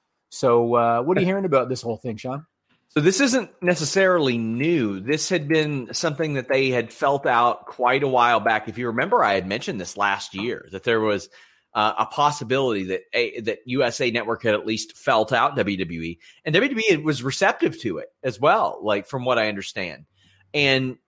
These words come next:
Speaker 2: I mean, everybody knows how the perception will be, but we also know how it'll get spun, too. And
Speaker 1: Mm-hmm.
Speaker 2: Cody Rhodes admittedly got a little sassy on that call. To
Speaker 1: Sure did.
Speaker 2: clarify, he said, "I'm pretty sure that, that Pat McAfee is trying to get a job here,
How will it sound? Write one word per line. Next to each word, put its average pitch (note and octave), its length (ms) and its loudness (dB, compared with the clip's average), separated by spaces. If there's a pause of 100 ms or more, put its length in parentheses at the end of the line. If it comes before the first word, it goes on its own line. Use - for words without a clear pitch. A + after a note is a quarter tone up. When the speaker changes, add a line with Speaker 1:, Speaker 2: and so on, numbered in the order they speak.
(120)
Speaker 2:
I G3+ 120 2
mean, G3 260 -2 (220)
everybody F#3+ 360 6
knows B2 240 2
how B2+ 100 0
the G#2+ 100 0
perception G2+ 560 -4
will F2 140 -6
be, E2+ 240 -8
but A2+ 280 -4
we C3 140 -2
also D3 280 0
know C3 140 -2
how A#2 220 2
it'll G2+ 140 2
get F#2 200 -6
spun, F#2+ 520 0
too. - 240 -2 (220)
And D#3+ 200 0
Speaker 1:
Mm-hmm. - 80 -10
Speaker 2:
Cody A#3+ 260 4
Rhodes E3 520 4 (220)
admittedly D3+ 580 2
got C#3+ 200 4
a C#3 40 2
little B2+ 180 2
sassy A#2+ 480 -2
on G#2+ 120 -2
that G#2 160 -6
call. G#2+ 360 2 (160)
To - 80 -4
Speaker 1:
Sure - 60 -6
did. - 40 -6
Speaker 2:
clarify, C#3 640 2 (240)
he D#3+ 140 -6
said, D#3 320 0
"I'm C3 180 -2
pretty C#3+ 220 -6
sure C3 260 -2
that, A2+ 280 -2
that A#2 140 -4 (640)
Pat C#3 200 0
McAfee A#2+ 500 0
is A2 200 -2
trying A#2+ 240 0
to G#2+ 60 -6
get G#2 100 -2
a G2+ 60 -4
job G#2+ 400 2
here, F#2+ 340 -4